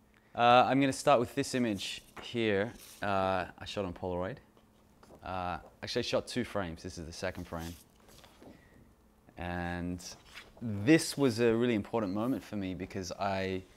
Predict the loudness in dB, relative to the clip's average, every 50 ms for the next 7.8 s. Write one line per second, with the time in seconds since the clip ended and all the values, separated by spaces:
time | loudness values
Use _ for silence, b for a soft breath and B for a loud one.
0 | B B B B B B B B B B -14 -8 -6 -4 -2 0 0 0 0 -2
1 | -4 -2 0 0 0 0 0 0 0 0 0 0 0 0 0 -2 -4 -4 -2 -2
2 | -2 -4 -4 -4 -6 -8 -10 -12 -16 -20 _ _ _ _ -20 -14 -12 -10 -8 -8
3 | -8 -8 -8 -10 -12 -14 -16 -20 -20 _ -16 -12 -10 -8 -8 -8 -8 -8 -8 -6
4 | -6 -6 -6 -8 -10 -10 -10 -10 -10 -10 -10 -10 -10 -10 -10 -12 -14 -16 -20 _
5 | _ _ _ _ -14 -12 -12 -10 -8 -6 -6 -6 -6 -8 -10 -10 -10 -12 -14 -12
6 | -12 -10 -10 -8 -10 -10 -10 -12 -14 -10 -10 -10 -10 -10 -12 B B B B B
7 | B B B B B -12 -10 -8 -6 -6 -6 -8 -8 -8 -10 -10